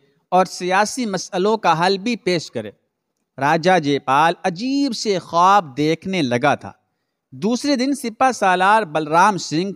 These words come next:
तन्हाई में अरमगाना शिराजी से मिला। "मैं एक सिपाही हूँ, मुझे सियासतदानों के लहजे में गुफ्तगू करने का सलीका नहीं आता।"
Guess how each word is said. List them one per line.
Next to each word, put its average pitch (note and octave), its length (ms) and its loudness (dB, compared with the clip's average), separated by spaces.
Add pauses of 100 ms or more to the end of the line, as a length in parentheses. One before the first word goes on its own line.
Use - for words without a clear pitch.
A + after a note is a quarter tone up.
तन्हाई E3 540 0
में F3+ 180 -2
अरमगाना E3+ 800 2
शिराजी E3 560 -2
से G3+ 180 -2
मिला। A2 260 -4 (680)
"मैं D#3+ 320 2
एक F#3+ 380 0
सिपाही D#3 540 0
हूँ, G#2+ 180 -12 (580)
मुझे D3 380 2
सियासतदानों D3+ 960 0
के E3+ 180 -4
लहजे D3 380 0
में E3 300 -2
गुफ्तगू G3 560 -4
करने A3 400 0
का G#3+ 160 0
सलीका D3+ 580 0
नहीं B3+ 320 0
आता।" A2 280 -2